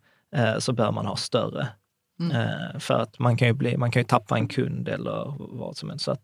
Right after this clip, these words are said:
Speaker 2: Mm.
Speaker 1: må-, företagare
Speaker 2: Precis.
Speaker 1: skulle jag nog sikta på att i alla fall, eh, tolv månader.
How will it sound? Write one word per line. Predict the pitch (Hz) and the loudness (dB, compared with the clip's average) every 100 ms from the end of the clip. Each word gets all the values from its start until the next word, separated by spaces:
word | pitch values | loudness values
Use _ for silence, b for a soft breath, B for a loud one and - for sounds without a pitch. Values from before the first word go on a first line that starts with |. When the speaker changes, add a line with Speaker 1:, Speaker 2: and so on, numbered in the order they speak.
| - | -6
Speaker 2:
Mm. | 170 151 | -4 2
Speaker 1:
må-, | 139 139 | 4 2
företagare | - 160 143 - 127 123 | 4 6 6 8 8 8
Speaker 2:
Precis. | 127 | 6
Speaker 1:
skulle | - 123 | 2 4
jag | 120 | 4
nog | 120 | 4
sikta | - 135 - - | 0 -4 -4 -2
på | - | 0
att | - - B B B B | 0 -2 B B B B
i | |
alla | 113 | 2
fall, | 110 - - | 6 6 4
eh, | 57 - - | 0 -2 -4
tolv | - - 123 127 | 0 0 2 2
månader. | 120 123 147 - | 2 2 0 -4